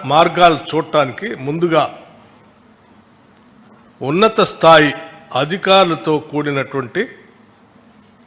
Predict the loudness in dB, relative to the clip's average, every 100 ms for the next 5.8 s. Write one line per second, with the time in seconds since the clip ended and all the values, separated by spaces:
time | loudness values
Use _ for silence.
0 | _ -10 -6 -6 -2 0 2 2 0 -2
1 | -12 -20 -20 _ _ _ _ _ _ _
2 | _ _ -6 -2 4 4 4 4 2 2
3 | -4 -6 -6 -8 -10 -8 -8 -8 -8 -6
4 | -6 -6 -6 -2 -2 -2 -4 -4 -4 -4
5 | -10 -10 -14 -20 _ _ -8 -6